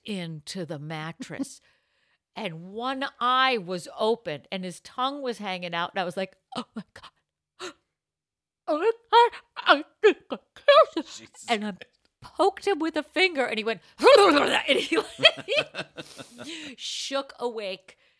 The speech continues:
Speaker 1: And from that moment on, I was absolutely terrified.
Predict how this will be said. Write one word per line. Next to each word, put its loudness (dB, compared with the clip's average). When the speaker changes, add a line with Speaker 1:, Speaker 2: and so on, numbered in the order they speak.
Speaker 1:
And -12
from -12
that -8
moment -12
on, -10
I -10
was -12
absolutely -8
terrified. -10